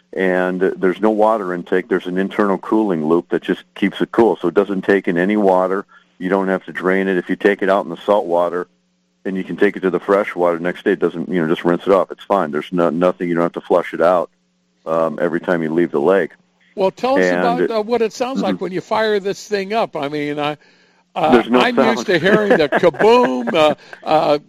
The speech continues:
Speaker 2: you know, in, in the carbureted engines, you leave in a cloud of smoke. Uh, you hear the grinding
Speaker 1: Mm-hmm.
Speaker 2: of the starter. Wh-, what's the sequence that you go through now?
Speaker 1: You just, uh, hit a button.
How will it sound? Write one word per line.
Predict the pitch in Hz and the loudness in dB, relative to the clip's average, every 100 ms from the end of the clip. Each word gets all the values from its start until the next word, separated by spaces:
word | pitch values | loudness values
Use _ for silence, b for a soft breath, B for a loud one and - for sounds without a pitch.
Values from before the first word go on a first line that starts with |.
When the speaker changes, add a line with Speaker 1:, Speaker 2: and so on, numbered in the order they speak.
| - | -10
Speaker 2:
you | - 156 | -4 -2
know, | 156 160 156 | 2 2 2
in, | 156 165 170 | -2 -10 -12
in | 160 156 | -8 -8
the | |
carbureted | 143 185 202 202 202 202 202 202 | 0 2 2 0 2 2 2 0
engines, | 202 185 208 170 - | -2 -6 -10 -8 -6
you | 147 | 0
leave | 175 202 190 | 0 0 -4
in | 170 | -6
a | 139 | -6
cloud | - 185 185 | -2 -2 0
of | 147 | -4
smoke. | - - 196 233 240 - 165 | -12 -12 -2 0 0 -2 0
Uh, | 143 139 b b b | 2 2 b b b
you | 151 147 | -2 -2
hear | 135 185 196 | 2 0 0
the | 156 | -4
grinding | 143 170 202 190 | -2 -2 0 0
Speaker 1:
Mm-hmm. | 180 | -2
Speaker 2:
of | 151 | -2
the | 143 | -6
starter. | - 185 175 208 202 | -6 0 0 0 -2
Wh-, | - 147 147 - 170 196 202 160 | -6 -8 -10 -10 -14 -14 -18 -2
what's | 185 - | 0 0
the | 214 | -6
sequence | - 254 - 185 147 | -8 -8 -6 -8 -6
that | 160 139 | -8 -8
you | 143 | -6
go | 160 | -4
through | 143 156 139 | -4 -6 -4
now? | 135 101 _ _ _ _ _ _ _ _ _ _ _ | -4 -6 _ _ _ _ _ _ _ _ _ _ _
Speaker 1:
You | 113 | 2
just, | 107 123 - | 2 0 2
uh, | 127 107 | 2 2
hit | 104 117 | 0 -2
a | |
button. | 98 107 104 147 | 0 -2 -2 -6